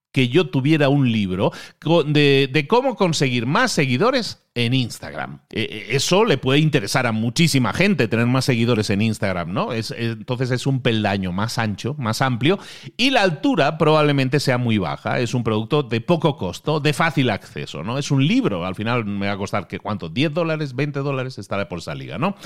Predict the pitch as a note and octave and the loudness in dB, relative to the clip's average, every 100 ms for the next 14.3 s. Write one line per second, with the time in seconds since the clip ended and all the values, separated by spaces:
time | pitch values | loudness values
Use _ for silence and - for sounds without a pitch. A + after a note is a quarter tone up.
0 | - - - B2+ - _ _ _ D3+ D3 | -18 -12 -8 -8 -10 _ _ _ 2 2
1 | C#3+ G#3 - D3 C#3 F#3+ F#3+ - G#2 G2+ | 0 -2 0 0 0 -2 -4 -2 -2 0
2 | F#2+ D2 - _ _ _ C#3 E3+ - - | -2 -4 -14 _ _ _ -2 0 0 0
3 | C3+ B2+ D3+ D3 F#2 F#2 D2+ C2+ - G#3 | -2 -2 -4 -4 -4 -4 -8 -10 -2 0
4 | - C4 E3+ D3+ B3+ B3+ E3+ C3+ B2+ G2+ | 2 0 2 2 2 2 2 2 2 0
5 | F2+ E2 E2+ E2+ G2 G#2 A2 - A2+ D#3 | -4 -6 -8 -8 -6 -4 -4 -2 0 2
6 | F#3+ C3 C#3 C#3 B2+ A2+ A#2+ B2 A2 A2 | 2 2 2 2 0 -2 -2 -2 -2 0
7 | C#3+ A#3 G3+ A#2+ A2+ F3 C#3 A#2 D#2 C2 | 2 2 0 2 2 0 -2 -2 -6 -10
8 | - _ - G3+ B3+ A3 A#3+ F#3+ C3+ D3 | -16 _ -4 -2 0 0 2 2 4 2
9 | F#3 A3 - - C3 C3 G#3 - C3 E3+ | 0 -4 -8 -4 0 2 0 0 0 0
10 | F3 E3+ D#3+ B2+ F#3+ F3 D3+ F#2+ F2 B2+ | 0 0 0 0 -4 -2 -2 0 0 0
11 | D#3+ D#3+ E3 - _ _ - G#2+ G2+ G#2+ | 2 0 -2 -10 _ _ -2 -2 -2 -6
12 | - A2 C#3 C#3+ D#3 F3 - D3+ C3+ G2 | -4 0 2 4 2 2 2 2 2 -2
13 | C#2+ B1 - - _ - G2+ G2 E2+ F2 | -4 -8 -14 -20 _ -6 -2 -2 -4 -8
14 | D2+ C#2+ | -8 -10